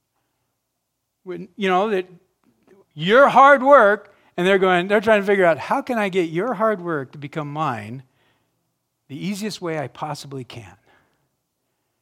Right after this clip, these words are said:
It's just kind of the psyche of what it is to be a criminal.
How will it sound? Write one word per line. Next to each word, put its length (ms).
It's 100
just 180
kind 240
of 300
the 180
psyche 540
of 300
what 160
it 100
is 200
to 60
be 120
a 40
criminal. 540